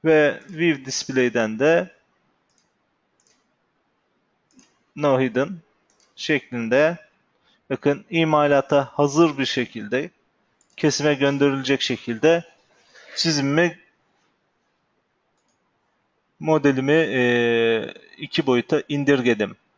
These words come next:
Ardından File'dan Save As'den Export diyorum ve D X F olarak export demem yeterli.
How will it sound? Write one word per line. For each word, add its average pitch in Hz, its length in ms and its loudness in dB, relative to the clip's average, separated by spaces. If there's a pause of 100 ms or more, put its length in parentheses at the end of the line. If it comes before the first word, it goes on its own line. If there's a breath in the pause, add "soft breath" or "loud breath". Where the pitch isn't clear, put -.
(160)
Ardından 156 720 0 (1500)
File'dan 147 800 2 (1800)
Save 139 480 0 (220)
As'den 117 460 -4
Export - 540 -4
diyorum 139 440 -2
ve 120 240 -4
D 135 120 2
X - 200 -6
F 143 200 0
olarak 120 500 -4 (480)
export 135 520 -6
demem 113 300 -6
yeterli. 123 680 -2